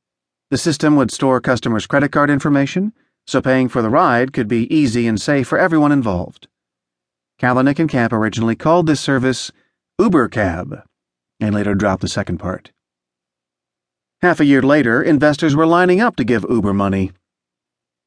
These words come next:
Benchmark Capital put in ten million dollars.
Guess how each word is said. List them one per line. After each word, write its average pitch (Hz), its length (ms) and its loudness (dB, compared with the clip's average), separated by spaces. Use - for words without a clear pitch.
Benchmark 139 440 0
Capital 147 440 0
put 139 180 0
in 117 120 0
ten 123 200 0
million 107 280 0
dollars. 98 520 -4